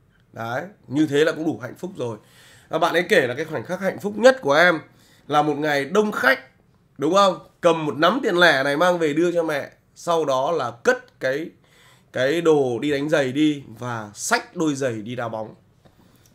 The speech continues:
Đấy, hạnh phúc nhất là như thế. Và luôn luôn cố gắng làm việc chăm chỉ, à, dậy sớm một chút, đi làm sớm một chút để có đủ lượng tiền cho một ngày để duy trì cuộc sống của gia đình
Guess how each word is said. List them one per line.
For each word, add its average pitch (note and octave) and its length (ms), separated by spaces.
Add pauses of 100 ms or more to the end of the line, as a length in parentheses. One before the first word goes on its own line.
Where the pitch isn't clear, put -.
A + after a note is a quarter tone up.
Đấy, C3 500 (180)
hạnh D3 220
phúc A3+ 120
nhất B3 220
là F3+ 60
như E3+ 120
thế. E3 260 (480)
Và C#3+ 200
luôn B3 260
luôn A#3 240
cố G3 160
gắng F#3+ 220
làm F3 160
việc C#3+ 180
chăm G#3+ 240
chỉ, D3 320 (880)
à, A#2+ 500
dậy D3+ 200
sớm D#3+ 280
một G3+ 160
chút, A3 240 (500)
đi F#3 140
làm D#3 240
sớm E3 320
một G3 120
chút A3 300 (400)
để C3+ 260
có C#3 280
đủ C#3+ 220
lượng E3 280
tiền C3 460
cho F#3+ 120
một D3+ 160
ngày C3 320 (480)
để A2+ 160
duy F3+ 220
trì D3 240
cuộc A#2+ 160
sống C3 240
của D3 80
gia C3+ 160
đình C3+ 240